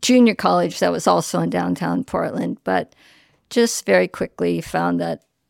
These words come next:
he really didn't know what he was there for and was anxious to kind of <laughs>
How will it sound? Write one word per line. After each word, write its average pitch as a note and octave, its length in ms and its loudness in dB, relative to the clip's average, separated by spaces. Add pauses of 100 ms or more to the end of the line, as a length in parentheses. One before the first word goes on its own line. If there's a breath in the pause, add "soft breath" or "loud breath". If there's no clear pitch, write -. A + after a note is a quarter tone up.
(160)
he F#3+ 440 -6 (220)
really F3+ 380 2
didn't - 260 0
know E3+ 160 0
what E3+ 240 0
he E3 140 -4
was D#3+ 220 -4
there G3 240 6
for E3+ 680 2
and D#3+ 480 -4 (160)
was - 400 -8 (120)
anxious F3 480 -4
to E3 80 -8
kind E3+ 320 -2
of D#3+ 100 -4 (1400 soft breath)
<laughs> - 240 -14